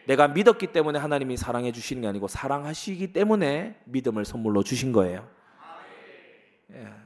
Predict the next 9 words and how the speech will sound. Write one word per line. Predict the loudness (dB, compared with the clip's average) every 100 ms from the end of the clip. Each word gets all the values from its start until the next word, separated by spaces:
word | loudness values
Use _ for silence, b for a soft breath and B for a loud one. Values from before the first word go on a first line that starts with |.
| -16
어떻게 | -10 -2 0
부르셨죠? | 2 2 0 -2 -2 -2 -8
그 | 0 4 4
아들의 | 4 0 2 2
것으로 | 2 -2 0 -2 -2
부르셨어요. | -4 -6 -6 -10 -12 -16 -20 _ _ _ _ _ _ _ -20 -20 -20 _ -10
육 | 0
절에 | 2 2
보세요. | 0 -4 -8 -10